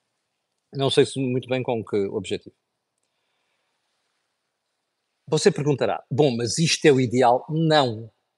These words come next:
Agora, não vale a pena nós andarmos a perder tempo com isto e dizer que isto é pior o problema que nós... Não é. Isto é normal. Acontece noutros países da Europa.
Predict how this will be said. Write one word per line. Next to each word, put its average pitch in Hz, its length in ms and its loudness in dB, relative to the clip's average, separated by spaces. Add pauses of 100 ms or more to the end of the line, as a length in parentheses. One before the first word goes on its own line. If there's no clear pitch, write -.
Agora, 143 240 2
não 185 240 4
vale 151 460 6
a 139 100 6
pena 101 260 -4
nós 131 280 2
andarmos 143 360 2
a 127 80 2
perder 131 360 2
tempo 151 240 2
com 127 160 -2
isto 170 200 0
e 139 40 -4
dizer 151 280 2
que 262 240 4
isto - 180 2
é 240 100 6
pior 240 500 6
o 214 120 2
problema 220 380 6
que - 80 -6
nós... 190 160 -2
Não 226 300 4
é. 233 420 6 (520)
Isto 202 220 2
é 220 60 8
normal. 185 640 6 (480)
Acontece 175 480 4
noutros 196 220 0
países 127 220 2
da 120 60 4
Europa. 107 340 -2